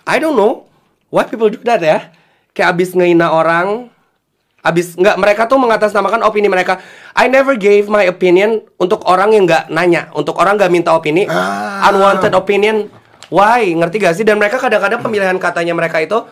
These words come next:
Speaker 1: kayak semacam mereka tuh lupa, Mas Dedi, kita, siapapun, mereka tuh kadang suka alasan, "Ya udahlah, kamu kan public figure, kamu harus bisa nerima semuanya."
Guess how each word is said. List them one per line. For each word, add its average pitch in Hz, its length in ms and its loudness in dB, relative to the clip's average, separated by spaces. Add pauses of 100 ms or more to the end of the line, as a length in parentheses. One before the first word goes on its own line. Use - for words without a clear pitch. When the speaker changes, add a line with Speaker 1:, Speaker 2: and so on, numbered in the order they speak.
(600)
Speaker 1:
kayak 185 320 -2
semacam 185 420 -4
mereka 185 200 -2
tuh 220 120 -2
lupa, 190 260 0 (300)
Mas 131 260 -6
Dedi, 151 540 -4
kita, 160 320 -4
siapapun, 165 480 0
mereka 208 240 0
tuh 269 160 -2
kadang 233 240 0
suka 240 160 -2
alasan, 190 240 2 (240)
"Ya 226 160 0
udahlah, 285 240 4
kamu 254 180 0
kan 294 140 0
public 190 240 2
figure, 220 240 -4
kamu 214 240 0
harus 214 80 -2
bisa 175 160 -4
nerima 165 320 0
semuanya." 170 400 -2